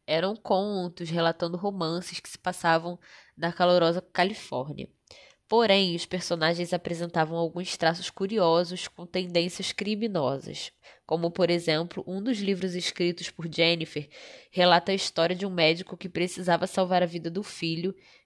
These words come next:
que possuía um histórico de doenças cardíacas.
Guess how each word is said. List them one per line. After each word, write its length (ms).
que 140
possuía 480
um 40
histórico 520
de 100
doenças 420
cardíacas. 1000